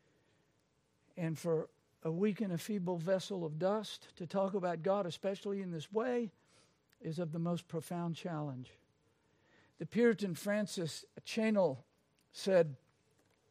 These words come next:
quote, this question concerning the distinction of the divine nature and these three most glorious persons which subsist in it is the most difficult point in all divinity.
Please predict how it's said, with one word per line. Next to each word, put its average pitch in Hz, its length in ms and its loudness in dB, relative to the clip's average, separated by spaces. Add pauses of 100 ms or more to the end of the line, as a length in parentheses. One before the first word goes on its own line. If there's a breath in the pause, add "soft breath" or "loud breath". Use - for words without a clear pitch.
(280)
quote, 185 360 4 (580 soft breath)
this 277 200 0
question 214 560 0
concerning 208 520 -4
the 170 100 -2
distinction 226 760 -4
of 160 120 -6
the 170 60 -4
divine 170 560 -2
nature 214 540 0
and 165 180 -4
these 170 380 -6
three 233 320 2
most 196 380 -2
glorious 226 560 4
persons 165 580 -4
which 180 280 -6
subsist 190 840 -4
in 254 180 -2
it 139 180 -4 (760 soft breath)
is 220 200 6
the 202 100 2
most 185 360 2 (240)
difficult 262 800 -2
point 233 500 -2 (240)
in 165 260 -4 (120)
all 233 400 4
divinity. 190 760 -4